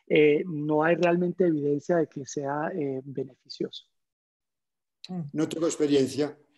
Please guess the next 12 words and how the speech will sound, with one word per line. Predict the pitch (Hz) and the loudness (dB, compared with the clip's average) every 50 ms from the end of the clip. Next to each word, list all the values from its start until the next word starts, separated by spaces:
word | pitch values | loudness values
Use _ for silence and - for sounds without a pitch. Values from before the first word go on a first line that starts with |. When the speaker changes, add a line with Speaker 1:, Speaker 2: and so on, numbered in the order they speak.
| _ _ _ _ _ _ _ _ _ | _ _ _ _ _ _ _ _ _
Speaker 2:
pero | - 131 131 123 | -4 -2 -2 -2
recordar | 127 123 123 131 123 120 131 135 139 131 135 | -2 -2 -2 -2 0 2 4 4 2 2 0
que | - 131 | -4 -6
la | 107 | -6
ciclosporina | - 123 107 127 120 - - 127 113 117 123 123 120 117 | -6 -8 -6 -6 -6 -4 -4 -4 -2 -2 -2 -4 -4 -4
también | 120 110 110 120 117 113 | -4 -4 -4 -6 -6 -8
es | 104 - | -8 -8
un | 131 | -8
antibiótico. | 107 90 104 110 107 - - - 101 - - - - _ _ _ _ _ _ _ - - _ _ _ _ - - - - - - _ - - - - _ _ _ _ _ _ _ _ _ _ _ _ _ - | -6 -6 -6 -6 -6 -6 -8 -10 -14 -14 -16 -20 -20 _ _ _ _ _ _ _ -20 -20 _ _ _ _ -16 -12 -12 -12 -12 -14 _ -18 -18 -18 -18 _ _ _ _ _ _ _ _ _ _ _ _ _ -12
Es | 123 120 - - | -12 -10 -10 -10
un | 123 | -8
producto | 117 113 117 120 120 117 120 - 120 110 107 - - _ | -6 -2 0 0 0 0 -2 -2 -2 -2 -2 -4 -8 _